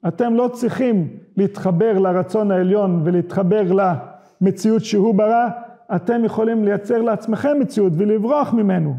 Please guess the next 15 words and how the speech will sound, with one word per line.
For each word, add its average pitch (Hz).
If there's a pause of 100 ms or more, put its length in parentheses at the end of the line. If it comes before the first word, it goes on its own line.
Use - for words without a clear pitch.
(120)
להסתתר 233
מהרצון 208
הגדול 196
שעשה 190
אתכם. 147 (1000)
זה 190
היה 180 (120)
הזוהמה 180
של 185
הנחש. 185 (420)
שמתנגד 190
אל 226
הרצון 175
שעשה 175
אותו, 139